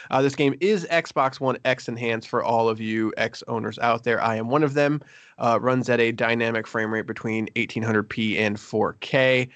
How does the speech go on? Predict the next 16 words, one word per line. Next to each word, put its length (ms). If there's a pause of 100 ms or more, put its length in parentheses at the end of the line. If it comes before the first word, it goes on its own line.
(360)
along 320
with 100
that 220
silky 400
smooth 560
sixty 400
frames 260
per 140
second. 380
It's 140
actually 280
one 160
of 60
the 60
better 300
looking, 560